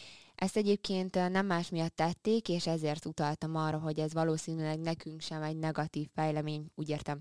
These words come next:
nekünk húsevőknek, most ide soroltam magamhoz a hallgatókat is,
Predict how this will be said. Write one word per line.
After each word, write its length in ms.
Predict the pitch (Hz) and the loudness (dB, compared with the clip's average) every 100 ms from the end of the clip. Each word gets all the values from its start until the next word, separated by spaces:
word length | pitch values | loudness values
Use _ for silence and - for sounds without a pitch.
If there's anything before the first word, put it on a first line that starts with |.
| 156 | -6
nekünk 420 | 151 156 156 156 | -6 -4 -4 -4
húsevőknek, 760 | - 170 - 160 165 165 170 165 | -2 0 2 2 2 0 -2 -4
most 200 | 156 - | -6 -4
ide 220 | 151 147 | -4 -2
soroltam 640 | - 151 147 151 151 147 - - - - - - | -2 0 0 -2 -4 -8 -12 -18 -20 -20 -20 -6
magamhoz 540 | 165 151 147 160 151 | -2 0 0 0 0
a 60 | 156 | 4
hallgatókat 800 | 165 156 151 156 160 156 156 - | 6 6 6 2 2 2 2 4
is, 280 | 180 226 | 4 2